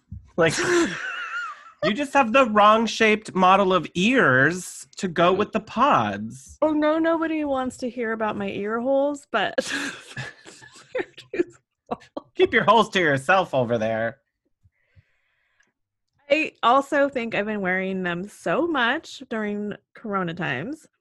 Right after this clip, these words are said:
Speaker 1: Yeah.
Speaker 2: That, that, like, I've, like, literally bruised my ear.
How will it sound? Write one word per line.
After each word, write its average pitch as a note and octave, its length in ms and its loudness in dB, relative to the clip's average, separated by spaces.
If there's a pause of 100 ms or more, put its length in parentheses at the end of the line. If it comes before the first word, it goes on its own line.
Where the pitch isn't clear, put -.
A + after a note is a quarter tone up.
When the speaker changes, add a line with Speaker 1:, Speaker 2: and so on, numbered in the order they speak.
(1000)
Speaker 1:
Yeah. A#2 520 0
Speaker 2:
That, E3 180 -8 (180)
that, G3 400 0
like, E3+ 420 -2
I've, F#3+ 360 -8
like, F#3 380 -8
literally G#3 460 -6
bruised E3+ 380 -8
my F3 100 -10
ear. E3 480 -8